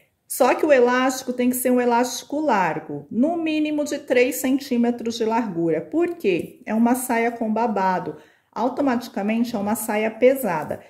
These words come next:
Se você colocar um elástico muito estreitinho, o elástico não vai sustentar essa saia na sua cintura. Então, coloque um elástico largo,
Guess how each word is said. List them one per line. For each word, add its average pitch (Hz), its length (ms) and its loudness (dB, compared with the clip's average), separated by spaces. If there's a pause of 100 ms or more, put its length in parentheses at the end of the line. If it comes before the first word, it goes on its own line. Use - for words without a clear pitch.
(120)
Se - 220 -4
você 320 280 2
colocar 277 420 2
um 247 120 2
elástico 226 640 0
muito 277 560 4
estreitinho, 233 1040 -2
o 247 120 4
elástico 277 600 2
não 277 280 2
vai 277 180 0
sustentar 285 920 -6
essa 262 260 -6
saia 220 320 0
na 220 100 2
sua 240 180 0
cintura. 240 560 -4 (320)
Então, 202 280 0
coloque 214 680 4
um 226 80 -2
elástico 202 640 -2
largo, 208 640 0